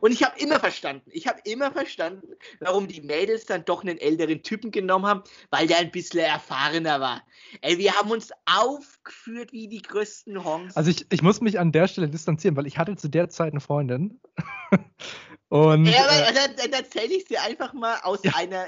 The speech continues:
Speaker 2: und,
Speaker 1: Sicht
Speaker 2: und,
Speaker 1: eines Singles. Du
Speaker 2: ja.
Speaker 1: hattest ja eine Freundin.
Speaker 2: Ich, ich
Speaker 1: Also
Speaker 2: war, ich war einer von den privilegierten Arschlöchern, die zu der Zeit <laughs> überhaupt nicht flirten mussten, weil bei uns war alles in trockenen Tüchern gelegen.
Speaker 1: Und du hattest eine Jüngere, oder?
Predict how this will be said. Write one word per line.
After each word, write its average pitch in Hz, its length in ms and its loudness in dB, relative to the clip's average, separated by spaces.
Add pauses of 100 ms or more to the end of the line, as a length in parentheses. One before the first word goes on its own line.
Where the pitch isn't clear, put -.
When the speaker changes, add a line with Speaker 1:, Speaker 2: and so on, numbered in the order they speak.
Speaker 2:
und, 170 100 2
Speaker 1:
Sicht - 200 -8
Speaker 2:
und, - 100 0
Speaker 1:
eines - 200 -8
Singles. 226 600 -2
Du 185 140 -4
Speaker 2:
ja. 185 40 2 (120)
Speaker 1:
hattest 120 180 -6
ja 170 80 0
eine 147 80 -6
Freundin. 147 600 -8
Speaker 2:
Ich, 240 340 -4
ich 240 80 -2
Speaker 1:
Also 190 120 0
Speaker 2:
war, 214 240 2
ich 208 140 -8
war 202 100 4
einer 202 160 -2
von 185 140 -4
den 190 140 -2
privilegierten 185 680 -6
Arschlöchern, 151 800 -4 (300)
die 160 100 2
zu - 80 -6
der 202 260 6
Zeit 208 240 6
<laughs> - 300 -8
überhaupt 196 400 4
nicht 240 140 -8
flirten 170 340 2
mussten, 156 380 -6
weil 180 100 0
bei 180 80 -6
uns 190 220 -8
war 190 80 -4
alles 190 200 -4
in 185 160 -12
trockenen - 340 -4
Tüchern 135 280 -6
gelegen. 107 260 -6
Speaker 1:
Und 262 200 0
du 240 160 -2
hattest 226 340 -4
eine 220 80 -10
Jüngere, 185 520 -4
oder? 185 200 -2